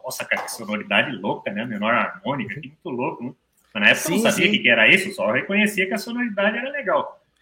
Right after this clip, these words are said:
Speaker 2: Sim,
Speaker 1: E
Speaker 2: sim.
Speaker 1: o Rafael já mandava umas cópias dessas revistas que ele comprava na, no aeroporto, ele xerocava e mandava.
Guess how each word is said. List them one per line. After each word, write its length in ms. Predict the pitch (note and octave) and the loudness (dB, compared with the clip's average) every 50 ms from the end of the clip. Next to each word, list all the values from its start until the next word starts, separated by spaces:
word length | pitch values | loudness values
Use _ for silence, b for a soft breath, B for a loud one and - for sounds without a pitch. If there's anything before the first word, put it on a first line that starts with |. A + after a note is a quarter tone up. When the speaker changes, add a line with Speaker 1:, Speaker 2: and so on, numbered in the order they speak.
| _ _ _ | _ _ _
Speaker 2:
Sim, 320 | - - - D#3+ E3+ G3 | -10 -8 -4 -4 -2 -2
Speaker 1:
E 40 | F#3+ | 0
Speaker 2:
sim. 40 | - | 0
Speaker 1:
o 40 | E3+ D#3 | 0 0
Rafael 380 | - E3+ E3+ F#3+ E3+ - - F3+ | 0 2 4 6 6 6 6 4
já 120 | F3+ G3+ G#3 | 4 4 4
mandava 380 | G#3+ A3 G#3+ G3+ G3+ G3+ G#3 | 2 2 2 2 0 0 0
umas 260 | G#3 A3 A3+ G#3 - | -2 -2 -2 -4 -6
cópias 460 | - - F#3+ G#3 G#3 - - F#3 D3 C#3+ | -4 -2 -2 -2 -2 -2 -6 -10 -8 -8
dessas 300 | C#3 C3 - C#3 A#2+ A2+ | -8 -8 -8 -8 -6 -4
revistas 500 | A#2+ A2+ G#2 A2+ - - - - A2 - | -4 -2 -2 -2 -4 -4 -8 -12 -14 -10
que 80 | - A2 | -8 -8
ele 120 | G#2+ G#2+ | -8 -8
comprava 580 | - A2 G#2 - - A#2 A2 A2 G#2+ G#2+ G2 G2 | -10 -12 -12 -10 -6 -2 -2 0 -2 -2 -4 -8
na, 120 | G2 F#2+ | -10 -10
no 60 | G#2 G#2+ | -8 -6
aeroporto, 600 | G#2 A2 G#2+ - _ - A#2+ A#2 B2 - - D#3 | -6 -6 -6 -10 _ -8 -6 -6 -6 -6 -8 -10
ele 100 | E3 D#3+ | -8 -6
xerocava 560 | - - E3 D#3+ E3 D#3 - - C3+ C3 D3+ | -6 -4 -4 -4 -6 -4 -2 0 0 0 0
e 60 | D#3 | -2
mandava. 340 | F3 G3 G#3+ G3+ D#3+ D3+ - | -6 -6 -4 -4 -4 -6 -6